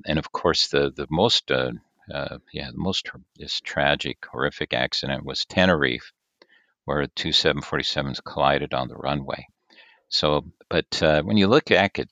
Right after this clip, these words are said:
at fifty years that this airplane has been in service, it's, uh, it's been in a m-, and the number of, of, uh, a number of flights, the number of time, the number of airplanes,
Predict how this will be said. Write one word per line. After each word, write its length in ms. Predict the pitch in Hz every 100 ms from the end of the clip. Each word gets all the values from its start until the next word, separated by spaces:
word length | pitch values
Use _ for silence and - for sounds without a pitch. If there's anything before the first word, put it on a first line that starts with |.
| -
at 200 | 73 -
fifty 420 | - 113 - 82
years 800 | 67 76 87 95 69 - - - _ _ _ _ -
that 220 | 69 67
this 180 | 76 82
airplane 380 | 73 - 73
has 140 | 69 64
been 180 | 78 71
in 80 |
service, 600 | 69 - 71 67 - -
it's, 360 | 82 80 - -
uh, 200 | 78 69 69 _ - - - _
it's 180 | - -
been 220 | - 113
in 100 | 73
a 40 |
m-, 280 | 64 65 76 78
and 180 | 80 80
the 120 | 76
number 560 | 85 92 127 123 73 67
of, 100 | - _ -
of, 280 | 64 64 64 -
uh, 240 | - 62 - - _ _
a 140 | - -
number 240 | 87 85
of 100 | 71
flights, 680 | - - 85 92 - - -
the 100 | -
number 220 | 82 80
of 120 | 78
time, 300 | - 90 82 76
the 80 |
number 240 | 80 92 71
of 80 | 69
airplanes, 640 | 87 95 - 90 87 -